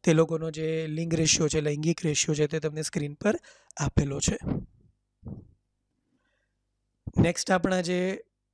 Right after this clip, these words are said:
ટોપિક છે, તે આપણા ઇન્ટરનેશનલ રિલેશન સાથે સંબંધિત છે. બરાબર? અને એ આપણે ઇન્ટરને-, ઇન્ટરનેશનલ રિલેશનને વ્યાખ્યાયિત કરે છે યુ એ ઈ સાથે. તો તાજેતરમાં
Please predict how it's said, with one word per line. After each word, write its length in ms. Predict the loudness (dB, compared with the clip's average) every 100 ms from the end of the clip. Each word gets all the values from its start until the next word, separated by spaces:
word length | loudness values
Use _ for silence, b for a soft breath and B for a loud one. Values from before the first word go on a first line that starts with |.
| 0
ટોપિક 320 | 0 2 0
છે, 220 | 2 0
તે 100 | 2
આપણા 200 | 0 0
ઇન્ટરનેશનલ 680 | -2 0 0 0 -2 -2 -2
રિલેશન 480 | 0 0 0 0 4
સાથે 260 | 4 4
સંબંધિત 580 | 2 0 0 -2 -2 -2
છે. 320 | -2 0 -2 B B _
બરાબર? 320 | 0 2 2
અને 200 | 0 0
એ 20 |
આપણે 240 | -2 -2 -4
ઇન્ટરને-, 600 | -2 0 0 0 -2 -6 -14 _ -2
ઇન્ટરનેશનલ 580 | 2 4 4 2 0 0
રિલેશનને 920 | 2 2 2 0 -2 -4 -8 0 2
વ્યાખ્યાયિત 500 | 2 0 0 -2 0
કરે 260 | 0 0
છે 120 | 2 2
યુ 340 | 4 6 6
એ 40 |
ઈ 120 | 2 -8
સાથે. 420 | -10 -12 -14 _ _ _ _ _ b b b b b b b _
તો 100 | -4
તાજેતરમાં 920 | -4 0 2 2 4 4 4 4 2